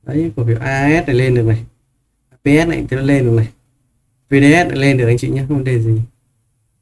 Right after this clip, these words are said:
V C I nhé, thì hôm nay là rút xuống, rút kéo lên nhé. Hôm qua thì, hôm qua là điểm mua bùng nổ nhé, chả vấn đề gì nhé.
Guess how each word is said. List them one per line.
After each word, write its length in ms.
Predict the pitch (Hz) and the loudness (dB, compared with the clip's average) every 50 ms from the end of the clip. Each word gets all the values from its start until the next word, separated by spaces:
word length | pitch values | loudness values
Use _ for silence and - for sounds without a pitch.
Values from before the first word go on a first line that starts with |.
| _ _ _ _ _ _ _ _ _ _ - | _ _ _ _ _ _ _ _ _ _ -8
V 40 | |
C 180 | 131 135 - - | -8 -6 -2 2
I 60 | 143 | 4
nhé, 440 | 143 143 143 139 135 135 147 151 151 | 6 6 6 6 4 2 0 0 0
thì 80 | 147 135 | 0 0
hôm 120 | 120 123 | 0 0
nay 280 | 127 131 135 131 127 123 | 0 -2 -2 -2 -2 0
là 120 | 120 117 | 0 0
rút 220 | 113 117 147 160 156 | 0 0 -2 -2 -4
xuống, 440 | - - 131 123 131 139 139 143 139 | -4 -2 -2 -2 0 -2 -2 -2 -2
rút 220 | 151 160 - - | -4 -4 -4 -4
kéo 180 | - 123 127 131 | -4 -2 0 2
lên 240 | 143 143 139 139 | 2 2 4 4
nhé. 80 | 139 147 | 2 2
Hôm 160 | 147 151 143 | 2 0 0
qua 180 | 143 143 139 135 | 2 2 2 2
thì, 80 | 127 | 2
hôm 240 | 120 113 113 139 143 | 0 2 2 2 2
qua 140 | 143 151 143 | 2 2 2
là 60 | 135 | 2
điểm 120 | 120 113 110 | 2 2 2
mua 120 | 120 131 | 2 2
bùng 160 | 127 123 123 | 2 2 2
nổ 120 | 120 110 107 | 2 2 2
nhé, 200 | 110 113 123 139 139 123 | 0 -2 -2 -2 -6 -8
chả 140 | - - | -8 -6
vấn 100 | 113 110 | -4 -2
đề 200 | 120 143 139 127 | 0 0 0 0
gì 120 | 120 120 117 | 0 0 0
nhé. 220 | 117 120 127 135 | 0 -2 -4 -6